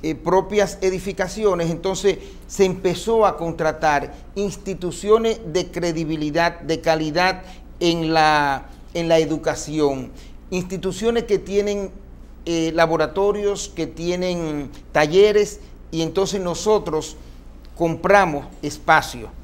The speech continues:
Me explico, Loyola es un cos, San Cristóbal. Ellos tienen, por ejemplo, en las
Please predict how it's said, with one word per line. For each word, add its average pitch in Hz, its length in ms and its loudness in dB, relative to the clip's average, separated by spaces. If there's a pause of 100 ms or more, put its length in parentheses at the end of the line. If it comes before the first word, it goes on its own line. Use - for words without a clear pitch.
(140)
Me 156 100 0
explico, 165 560 -2
Loyola 165 640 2
es 170 180 -6
un 175 120 -8
cos, - 440 -8 (960)
San 156 200 -4
Cristóbal. 143 580 0 (1160)
Ellos 202 320 6
tienen, 208 300 -2
por 170 160 -6
ejemplo, 180 800 -2
en 165 400 -6
las 160 160 2